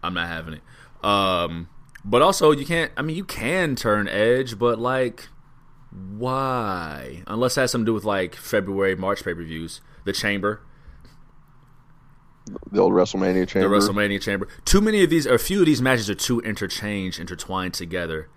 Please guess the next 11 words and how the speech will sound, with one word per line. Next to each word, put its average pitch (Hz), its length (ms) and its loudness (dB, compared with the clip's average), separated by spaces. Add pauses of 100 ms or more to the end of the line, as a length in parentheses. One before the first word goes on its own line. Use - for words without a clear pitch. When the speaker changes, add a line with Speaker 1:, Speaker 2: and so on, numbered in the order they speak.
(1300)
Speaker 1:
And 90 140 -4
we'll, 101 220 0
we'll 98 180 -2
talk 98 240 0
about 87 440 -2 (200)
that 90 320 -2
in 87 100 -6
a 85 60 -6
bit, 82 240 -4
too, 85 360 -4
but 78 300 -8